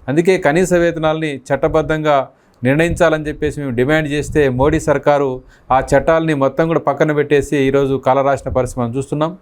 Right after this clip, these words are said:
అట్లాగే ఈ ఎనిమిది గంటల పని అనేటువంటి దాన్ని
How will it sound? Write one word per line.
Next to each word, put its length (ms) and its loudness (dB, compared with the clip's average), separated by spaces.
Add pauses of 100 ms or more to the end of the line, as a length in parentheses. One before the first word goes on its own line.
(400)
అట్లాగే 540 0 (580)
ఈ 80 -2
ఎనిమిది 680 0 (220)
గంటల 240 2
పని 260 0
అనేటువంటి 400 0
దాన్ని 440 -2